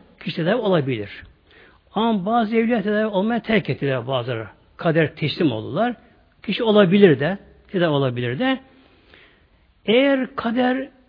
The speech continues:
yalnız mübrem olsaydı, muhkem, kesin olsaydı kader, yani kulun başına gelen bir olay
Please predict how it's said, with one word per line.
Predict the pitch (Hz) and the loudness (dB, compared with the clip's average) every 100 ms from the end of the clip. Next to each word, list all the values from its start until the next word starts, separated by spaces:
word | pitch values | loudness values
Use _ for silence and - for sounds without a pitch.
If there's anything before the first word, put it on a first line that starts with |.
| _ _ _ | _ _ _
yalnız | 180 233 247 262 262 190 | -2 0 0 2 2 2
mübrem | 170 214 185 269 208 | 2 2 2 4 4
olsaydı, | 185 156 175 156 127 98 - _ _ _ _ _ _ _ _ - | 4 2 2 2 0 -8 -16 _ _ _ _ _ _ _ _ 0
muhkem, | 175 185 202 220 | 2 2 0 -4
kesin | 156 190 214 | 0 0 2
olsaydı | 262 160 165 139 | 2 2 0 -2
kader, | 147 131 165 233 220 - _ _ - _ - | -2 0 0 0 -4 -16 _ _ -20 _ -6
yani | 185 202 190 190 156 151 214 - - | -2 0 -2 -4 -8 -8 -12 -12 -4
kulun | 214 240 196 160 | 0 0 0 0
başına | 175 - 240 226 | 0 -2 -2 -2
gelen | 190 190 190 190 - | 0 0 0 -4 -6
bir | 165 202 | -4 -2
olay | 175 165 208 262 277 | 0 0 2 2 0